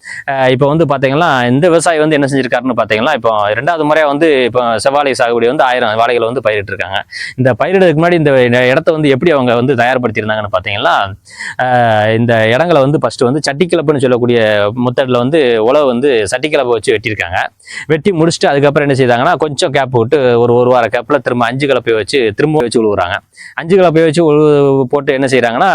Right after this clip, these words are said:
அப்புறம் மழைக்கு வ-, அந்த மழை சீசன்ல தான் இவங்க வந்து இந்த இதை பாக்குறாங்க. கரெக்டா இவங்க வந்து வாழை எப்போ வைக்கிறாங்கன்னா செப்டம்பர் ஒன்பதாம் தேதி இந்த வாழை கன்றுகளை வந்து நடவு செஞ்சிருக்காங்க. அப்போ வந்து பாத்தீங்கன்னா ஒவ்வொரு கண்ணுக்கும் ஒரு கண்ணுக்கும் இன்னொரு கண்ணுக்கும் இடைவெளின்னு பாத்தீங்கன்னா ஏழு அடி வைக்கணும்.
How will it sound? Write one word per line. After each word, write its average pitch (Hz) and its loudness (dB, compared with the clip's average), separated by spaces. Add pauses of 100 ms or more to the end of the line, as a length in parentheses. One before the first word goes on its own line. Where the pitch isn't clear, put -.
(120)
அப்புறம் 123 0
மழைக்கு 156 0
வ-, 139 2
அந்த 131 0
மழை 139 0
சீசன்ல 151 0
தான் 165 2
இவங்க 131 0
வந்து 135 -2
இந்த 123 2
இதை 120 2
பாக்குறாங்க. 104 -2 (300)
கரெக்டா 139 -6
இவங்க 147 0
வந்து 147 2
வாழை 143 2
எப்போ 131 0
வைக்கிறாங்கன்னா 127 0
செப்டம்பர் 151 2
ஒன்பதாம் 151 0
தேதி 170 4
இந்த 143 2
வாழை 135 2
கன்றுகளை 123 0
வந்து 131 0
நடவு 123 -2
செஞ்சிருக்காங்க. 92 -6 (400)
அப்போ 139 -4
வந்து 120 2
பாத்தீங்கன்னா 110 0
ஒவ்வொரு 175 2
கண்ணுக்கும் 127 0
ஒரு 131 0
கண்ணுக்கும் 160 -2
இன்னொரு 139 2
கண்ணுக்கும் 151 0
இடைவெளின்னு 156 2
பாத்தீங்கன்னா 117 -2 (400)
ஏழு 190 2
அடி 190 4
வைக்கணும். 104 0